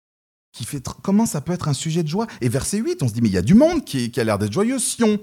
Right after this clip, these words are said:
Sion, eux, ils ont l'air d'être, les villes de Juda, ils ont l'air d'être dans la joie. Sion l'entend, verset huit, et se réjouit.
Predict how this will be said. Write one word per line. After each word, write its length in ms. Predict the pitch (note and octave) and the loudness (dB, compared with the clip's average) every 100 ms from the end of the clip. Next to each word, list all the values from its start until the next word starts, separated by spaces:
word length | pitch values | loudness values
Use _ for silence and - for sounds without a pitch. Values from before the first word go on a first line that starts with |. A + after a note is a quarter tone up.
| - _ _ _ _ - | -8 _ _ _ _ -10
Sion, 400 | - E3+ A3 C#4+ E3+ | -6 2 2 2 2
eux, 200 | A3+ C#4 | 0 0
ils 140 | C#3 | 0
ont 60 | D3+ | 0
l'air 140 | F#3 | 0
d'être, 220 | F#3+ - | -2 2
les 80 | C#3 | 2
villes 200 | C#3 G#3+ | 4 4
de 100 | G#3 | 4
Juda, 340 | F#3+ F#3+ G#3+ B3 - - | 4 2 0 -2 -16 -6
ils 120 | C3+ | -2
ont 40 | D3 | 0
l'air 180 | F3 E3+ | 0 0
d'être 200 | E3+ C#3 | -2 0
dans 120 | E3+ | 0
la 140 | F3 | 2
joie. 180 | E3+ A3+ | 2 0
Sion 400 | - - G#3 A3+ | 0 0 4 6
l'entend, 360 | G3 F3+ G3+ G#3 | 6 4 2 0
verset 260 | C#3 C#3 | 0 -2
huit, 220 | D#3+ G#3 D3+ | -2 -2 -4
et 40 | |
se 80 | A#2 | -2
réjouit. 400 | E3+ F3 G#3+ | -2 0 0